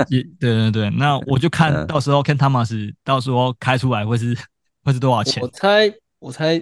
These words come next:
Speaker 3: 我猜三十块以上。
Speaker 1: 我也猜是三十块以上，
Speaker 3: 哎，
Speaker 1: 对，
Speaker 3: 我觉得，
Speaker 1: 嗯，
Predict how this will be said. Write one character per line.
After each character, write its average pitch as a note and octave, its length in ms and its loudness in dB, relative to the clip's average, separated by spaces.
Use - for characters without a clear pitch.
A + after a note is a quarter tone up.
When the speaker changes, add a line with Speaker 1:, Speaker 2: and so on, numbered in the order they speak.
Speaker 3:
我 B2 100 -8
猜 D3+ 140 -4
三 D3 200 -2
十 B2 100 -6
块 B2+ 180 -2
以 D2+ 120 -6
上。 G2 260 -12
Speaker 1:
我 C#3 200 4
也 C#3 40 6
猜 C3 200 2
是 B2+ 80 -2
三 A#2+ 160 0
十 G#2+ 120 -4
块 A2 240 -2
以 - 80 -14
上， A2+ 320 -12
Speaker 3:
哎， - 80 -10
Speaker 1:
对， G#2 160 -4
Speaker 3:
我 F#2+ 80 -6
觉 G2 140 -8
得， G2+ 120 2
Speaker 1:
嗯， G2 80 0